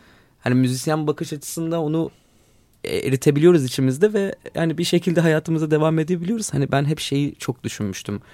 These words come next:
E, bu kurgu sürecinde de hani bu kadar çok yorum dışarıdan bir göze hani nasıl gözüküyor? Adeta şey gibi bir, e, böyle ne derler? Cloud data derler ya, hani böyle çoklu data yani ve hani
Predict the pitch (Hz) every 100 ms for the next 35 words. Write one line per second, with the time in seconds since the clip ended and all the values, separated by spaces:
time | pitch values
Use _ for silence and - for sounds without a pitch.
0 | - _ _ - 110 110 107 - 113 120
1 | - 120 110 113 117 107 110 - - -
2 | - 127 117 123 151 139 139 - - 139
3 | 127 123 127 107 - _ _ _ _ _
4 | _ - 120 - 120 123 135 143 139 120
5 | 120 113 135 120 - _ _ _ _ _
6 | _ 117 131 123 120 165 143 127 117 -
7 | 107 110 113 120 127 127 127 127 107 104
8 | 107 104 - - - _ _ _ - 110
9 | 107 107 107 - 50 - 107 113 117 113
10 | 120 131 123 110 - 120 120 117 123 123
11 | 127 123 143 143 120 120 120 123 - 147
12 | - 156 135 135 143 139 113 104 107 127
13 | 120 117 120